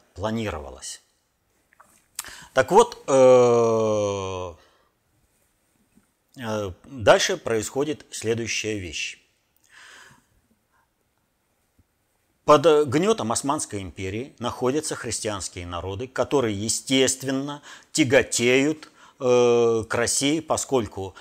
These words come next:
и Греция православная – и Россия православная. И Россия является тем единственным субъектом, м, глобальной политики, который может оказать, э, помощь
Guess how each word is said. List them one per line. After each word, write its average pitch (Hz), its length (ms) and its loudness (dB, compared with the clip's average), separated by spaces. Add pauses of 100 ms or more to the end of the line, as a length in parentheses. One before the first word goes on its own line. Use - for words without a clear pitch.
(140)
и 135 100 -2
Греция 110 480 -2
православная – 143 920 -4 (260)
и 135 120 -2
Россия 151 440 0
православная. 87 920 -8 (840)
И 170 180 4
Россия 160 560 4
является 143 800 0
тем 120 520 -2 (260)
единственным 117 800 -6
субъектом, 117 920 -4
м, 104 440 -10
глобальной 117 560 -2
политики, 120 600 -10 (220)
который 131 360 2
может 160 440 -2
оказать, 113 640 -4 (120)
э, 98 220 -10
помощь 107 440 -8